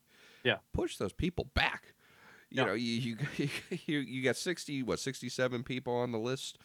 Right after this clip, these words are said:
Speaker 2: that are allowed to get in, plus some press that are allowed to be kind of up close. You know, everybody else with signs and picketing, get them down to the next block, and they can just picket from down there.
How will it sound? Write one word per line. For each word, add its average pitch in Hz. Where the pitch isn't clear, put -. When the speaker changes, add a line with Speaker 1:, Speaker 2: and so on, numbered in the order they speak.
Speaker 2:
that 107
are 107
allowed 107
to 110
get 113
in, 123
plus 113
some -
press -
that 104
are 95
allowed 95
to 90
be 92
kind 101
of 95
up -
close. 113
You -
know, -
everybody 262
else -
with 151
signs 196
and 156
picketing, 160
get 139
them 208
down 180
to 170
the 165
next 156
block, 147
and 82
they 104
can 120
just 117
picket 131
from 117
down 107
there. 104